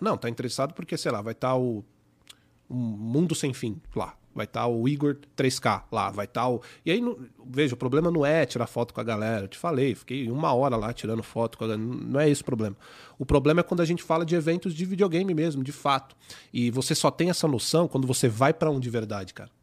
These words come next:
Não tem como. Às vezes a pessoa vai tá me ouvindo agora e vai tá achando que é só mimimi, reclamação, e não é.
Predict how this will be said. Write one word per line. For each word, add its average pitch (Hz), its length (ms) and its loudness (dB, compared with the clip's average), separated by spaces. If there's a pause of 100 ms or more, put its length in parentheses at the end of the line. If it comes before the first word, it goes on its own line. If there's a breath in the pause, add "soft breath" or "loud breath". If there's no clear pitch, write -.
(160)
Não 147 120 0
tem 165 160 2
como. 123 400 2
Às 98 100 -6
vezes 139 160 0
a 156 80 4
pessoa 135 240 -2
vai 120 100 -2
tá 123 120 -2
me 117 80 -2
ouvindo 117 220 -4
agora 113 420 0 (260 loud breath)
e 120 60 -6
vai 117 120 0
tá 131 120 0
achando 139 200 -2
que 151 120 -4
é - 20 -2
só 170 400 -4
mimimi, 139 460 0
reclamação, 127 480 -4
e - 20 0
não 165 160 2
é. 131 160 2